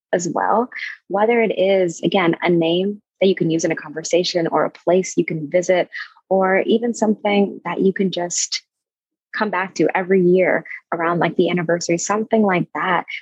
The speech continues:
that will allow you to, to really have a place to go and to find safety and find connection and to find relationship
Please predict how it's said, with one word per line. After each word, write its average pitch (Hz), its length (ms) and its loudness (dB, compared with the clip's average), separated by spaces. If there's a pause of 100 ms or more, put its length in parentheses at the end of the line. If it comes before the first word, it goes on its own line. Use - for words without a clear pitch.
(140)
that 180 100 0
will 185 160 0
allow 170 300 0
you 170 320 2
to, - 500 -2 (560)
to 220 100 -2
really 247 200 2
have 233 160 0
a 214 60 0
place 185 260 0
to - 100 -2
go 175 200 0
and 175 100 -2
to 170 80 -10
find 170 240 -4
safety 165 300 -2
and 165 120 -2
find 160 220 -2
connection - 680 -2
and 170 160 -2
to 170 80 -8
find 175 260 0
relationship - 720 0